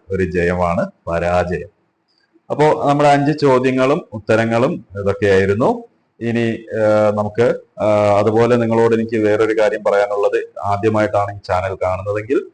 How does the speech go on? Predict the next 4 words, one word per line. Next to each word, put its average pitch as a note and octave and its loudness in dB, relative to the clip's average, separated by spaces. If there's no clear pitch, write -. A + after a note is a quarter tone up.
എല്ലാവരും G#2 0
സബ്സ്ക്രൈബ് F#2+ -4
ചെയ്യുക, G#2+ 0
അതുപോലെ G#2 2